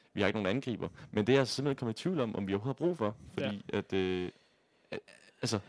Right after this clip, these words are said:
Speaker 1: vi scorer masser af mål. Selvfølgelig er der enkelte kampe, hvor man kunne ønske, man havde en anden type, men man skal også huske på, at man går glip. Så går man glip måske af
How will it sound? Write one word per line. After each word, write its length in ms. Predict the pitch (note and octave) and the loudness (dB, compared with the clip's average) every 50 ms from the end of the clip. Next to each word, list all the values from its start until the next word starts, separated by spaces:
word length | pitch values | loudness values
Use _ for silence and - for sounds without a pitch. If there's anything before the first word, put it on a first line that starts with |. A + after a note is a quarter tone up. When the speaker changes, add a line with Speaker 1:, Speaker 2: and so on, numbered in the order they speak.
| - - - - - _ _ - | -12 -20 -20 -20 -20 _ _ -8
Speaker 1:
vi 80 | A2+ | -6
scorer 180 | - - - A#2 | -2 0 2 4
masser 240 | A#2 D3 F#3+ F#3+ F3 | 6 6 6 4 4
af 40 | D3 | 2
mål. 260 | C#3 D#3 D3 G#2+ - - - - _ _ - | 2 0 0 -2 -4 -8 -14 -20 _ _ -6
Selvfølgelig 340 | - - C3 - D#3 D#3+ E3+ | -4 -2 0 2 4 6 6
er 40 | C#3+ | 8
der 80 | A#2+ | 8
enkelte 260 | A#2+ D3 D#3 D#3+ C#3+ B2+ | 6 6 4 4 0 2
kampe, 300 | - A#2+ B2+ D3+ D3+ B2+ | 4 2 2 2 2 0
hvor 180 | A2+ A2+ A#2 | 2 2 2
man 160 | A2+ A2+ G#2+ | 2 2 0
kunne 200 | G#2 - - G2+ | -2 -2 -2 -2
ønske, 180 | A2+ B2 - - | 0 0 0 0
man 80 | G#2+ A2+ | 2 2
havde 80 | A#2 | 2
en 60 | A#2 | 2
anden 180 | G#2+ A2+ C#3 D3 | 2 0 -2 -2
type, 200 | - - A#2+ A#2 | -2 -2 -2 0
men 120 | - A2 G#2+ | 2 2 4
man 120 | G#2 G2+ | 4 2
skal 140 | - - G2+ | 4 2 2
også 120 | B2 C#3+ | 2 2
huske 140 | - C3 - - | 0 -4 -2 0
på, 60 | C3+ | 0
at 40 | A#2+ | 2
man 100 | A#2 G#2+ | 2 2
går 80 | G#2 G#2 | 0 -2
glip. 300 | - B2+ C3+ D3+ - - | 0 0 0 0 0 -2
Så 160 | - - G3+ | -4 -4 0
går 140 | - F3 D#3+ | 4 6 6
man 100 | C3 A#2 | 6 6
glip 240 | A2+ A#2 C#3 - - | 6 4 2 2 2
måske 240 | B2+ - - - C3 | -2 -2 0 0 2
af 300 | A#2 A2 A2 G2+ G2 | 4 4 4 4 2